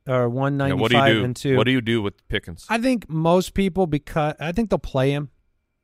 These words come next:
Speaker 1: uh, but it's high risk, high reward. I don't think you look at, la-, I think he's, he is Gabe Davis. He's not, just 'cause he had a big game. Like, every time Gabe Davis has a big game, we don't go, "Well, he's locked and loaded for the rest of his career."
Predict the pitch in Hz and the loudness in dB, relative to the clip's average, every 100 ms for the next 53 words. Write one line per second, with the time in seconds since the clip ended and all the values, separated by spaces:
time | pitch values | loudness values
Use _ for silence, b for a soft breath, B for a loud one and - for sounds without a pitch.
0 | _ _ _ _ _ - _ 139 135 131 | _ _ _ _ _ -20 _ -4 -2 -2
1 | 127 123 120 143 143 139 _ _ _ - | -4 -6 -2 4 4 4 _ _ _ -2
2 | 143 - 127 123 160 147 143 - 143 120 | -2 0 -2 4 4 4 0 -2 -2 -2
3 | 104 107 104 - _ _ _ _ _ _ | -4 -6 -6 -10 _ _ _ _ _ _
4 | _ _ - 190 240 - 175 180 165 156 | _ _ 2 4 4 2 0 0 0 2
5 | 147 160 143 147 156 156 233 220 185 - | 2 0 0 0 0 0 0 0 -2 -2
6 | 175 208 175 139 156 131 123 87 - - | 2 2 2 2 0 2 -2 -4 -12 -12
7 | - 147 165 185 - - _ _ - 170 | -6 -2 2 2 2 -6 _ _ 0 2
8 | 196 170 170 160 139 156 139 147 117 117 | 2 4 6 6 4 2 2 2 2 -4
9 | - 135 160 190 175 156 160 139 151 135 | -4 0 2 2 2 2 4 6 4 4
10 | 143 123 127 123 135 123 117 123 - 117 | 0 0 -2 0 0 2 2 0 0 0
11 | - _ _ 139 180 202 185 165 190 208 | -2 _ _ 8 10 10 6 6 8 8
12 | 208 190 240 214 151 160 151 170 - 175 | 6 6 8 8 6 2 2 2 0 -4
13 | 165 185 208 190 151 | -2 2 4 4 2